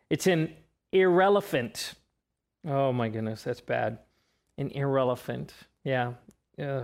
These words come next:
groan. And then last one. When does a joke become a dad joke? When it becomes apparent. So bad,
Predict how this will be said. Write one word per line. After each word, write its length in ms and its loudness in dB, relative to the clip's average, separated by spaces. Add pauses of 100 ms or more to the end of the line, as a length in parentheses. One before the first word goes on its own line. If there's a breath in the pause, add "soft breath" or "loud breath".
(140)
groan. 520 -2 (500 soft breath)
And 160 0
then 140 2
last 400 2
one. 340 2
When 220 4
does 160 4
a 80 2
joke 440 2
become 600 0
a 100 0
dad 380 0
joke? 460 0 (1120)
When 160 0
it 80 -2
becomes 640 -2
apparent. 680 -6 (1700)
So 300 -2
bad, 460 -4